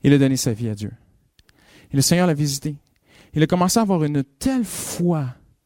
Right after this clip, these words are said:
de ce que Jésus a fait pour lui à la croix.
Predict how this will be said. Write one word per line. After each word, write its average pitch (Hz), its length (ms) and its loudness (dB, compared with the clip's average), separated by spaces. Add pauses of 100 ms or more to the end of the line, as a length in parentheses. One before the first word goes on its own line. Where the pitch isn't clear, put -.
(640)
de 151 80 4
ce - 80 4
que 185 100 6
Jésus 165 340 4
a 175 80 2
fait 190 160 -2
pour 156 160 -2
lui 160 100 0
à 160 60 0
la 135 100 -4
croix. 123 340 -12